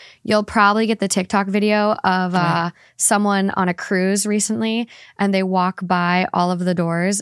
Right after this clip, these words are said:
Speaker 1: and there's, like, pineapples on all the doors. Like, "Hi, come in, welcome." Just
Speaker 2: Whoa.
Speaker 1: all of the cruise ship doors. So apparently
Speaker 2: Okay.
Speaker 1: if you want a threesome or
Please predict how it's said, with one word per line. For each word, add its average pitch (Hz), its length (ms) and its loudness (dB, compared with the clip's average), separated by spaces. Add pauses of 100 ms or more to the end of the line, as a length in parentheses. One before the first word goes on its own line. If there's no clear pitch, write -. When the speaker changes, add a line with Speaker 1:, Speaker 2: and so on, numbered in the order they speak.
Speaker 1:
and 185 100 0
there's, 180 180 0
like, 175 160 -4
pineapples 180 480 -2
on 175 120 0
all 175 120 0
the 170 100 0
doors. 180 360 -2
Like, 208 300 -4
"Hi, 392 380 -2
come 320 240 0
in, 330 240 2
welcome." 240 720 0 (400)
Just 202 200 -2
Speaker 2:
Whoa. 180 200 -2
Speaker 1:
all 185 440 2
of 196 100 0
the 190 80 0
cruise 185 240 -2
ship - 160 -8
doors. 175 320 -4
So 175 340 0 (680)
apparently 233 340 -2
Speaker 2:
Okay. 214 60 0
Speaker 1:
if 208 120 -4
you 208 120 0
want 196 340 0 (680)
a 190 60 -4
threesome 208 560 -2
or 190 200 -2